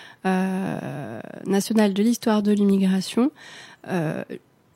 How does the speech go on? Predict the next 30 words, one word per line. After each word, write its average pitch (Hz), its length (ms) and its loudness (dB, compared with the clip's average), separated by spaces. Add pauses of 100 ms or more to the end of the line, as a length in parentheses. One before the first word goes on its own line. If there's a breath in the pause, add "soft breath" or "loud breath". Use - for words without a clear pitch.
(240)
et 233 80 6
c'est 294 260 0
une 247 80 4
exposition 226 600 2
itinérante. 214 520 2
Donc, 180 200 -2
elle 196 80 2
est 196 80 2
vraiment 240 320 4
destinée 240 720 4
à 226 120 2
circuler. 214 680 -2 (580 loud breath)
Euh, 185 640 4
alors, 170 220 -4
c'est 220 120 -2
pour 226 160 -2
ça 247 160 2
qu'elle 190 220 4
est 175 40 4
pas 220 500 2
très, - 260 2
très 220 320 2
imposante, 208 720 2
euh, 175 140 0
puisqu'il - 280 -14
faut - 160 -6
qu'elle 185 160 -2
soit 190 180 0 (160)
facilement 196 380 -2
transportable. 254 640 -2